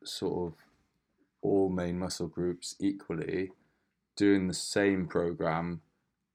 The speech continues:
over and over again and just slowly, like, adding a little bit of load, adding a few reps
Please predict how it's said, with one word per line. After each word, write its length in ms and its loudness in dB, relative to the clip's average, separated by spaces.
over 260 0
and 100 -2
over 240 -2
again 600 -2
and 160 -6
just 520 -8
slowly, 540 -2
like, 280 -6
adding 280 -2
a 40 -4
little 200 -4
bit 100 -2
of 80 -4
load, 240 -4
adding 200 -4
a 20 -14
few 180 -6
reps 460 -6